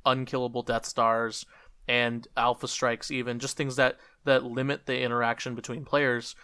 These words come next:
Um, but you also had this rule that kinda doesn't fit, you know, the, their theme of simplicity and, and interaction. So, uh, I, I think it might, I, I don't know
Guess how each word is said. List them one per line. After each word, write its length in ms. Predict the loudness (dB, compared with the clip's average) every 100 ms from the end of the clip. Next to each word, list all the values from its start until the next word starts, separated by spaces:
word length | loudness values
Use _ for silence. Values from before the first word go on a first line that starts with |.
| -20 2
Um, 260 | 4 4
but 160 | 2 0
you 140 | 6
also 220 | 6 4 2
had 220 | 0 2
this 240 | 0 0
rule 240 | 0 2 0
that 120 | -4 _ _ -6
kinda 220 | -2 -2
doesn't 360 | -4 -10 -12 -4
fit, 240 | -4 -4 _ _ _ _ _ -12
you 160 | -6 -4
know, 140 | -4
the, 260 | -4 0 2
their 220 | 2 0
theme 340 | -2 -4 -2
of 140 | -2 -4 -10
simplicity 800 | -6 -6 -2 -2 -2 -4 -2 -4
and, 200 | -6 -10 _ _ _ _ _
and 240 | -4 -4 -2
interaction. 680 | 0 4 4 2 0 -10 -14 _
So, 340 | 8 8 8 0 -20 -20 -10 -2
uh, 140 | -2 -2 -18 -20 _ -20 _
I, 220 | 2 6 4
I 40 |
think 200 | 4 0
it 100 | 0
might, 180 | 2 2
I, 200 | 4 4
I 100 | 6
don't 140 | 4 6
know 360 | 4 4 0